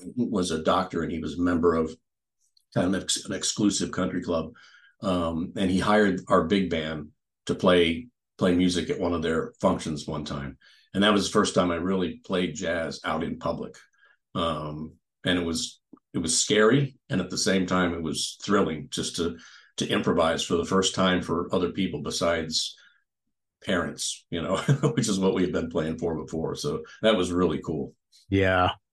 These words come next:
Speaker 2: And thinking about that period, right? I mean, were there a lot of places to play out that catered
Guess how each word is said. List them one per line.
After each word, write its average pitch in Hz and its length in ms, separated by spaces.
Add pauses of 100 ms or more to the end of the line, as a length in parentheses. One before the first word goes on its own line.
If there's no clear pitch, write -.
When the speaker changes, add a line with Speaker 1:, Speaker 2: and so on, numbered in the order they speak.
(440)
Speaker 2:
And 156 240
thinking 196 340
about 147 420
that 135 360
period, 135 520
right? 110 360
I 131 40
mean, 131 200 (260)
were 151 120
there 165 160
a 156 60
lot 151 320
of 175 160
places 165 680
to 135 120
play 131 380
out 151 460
that 117 300
catered 160 760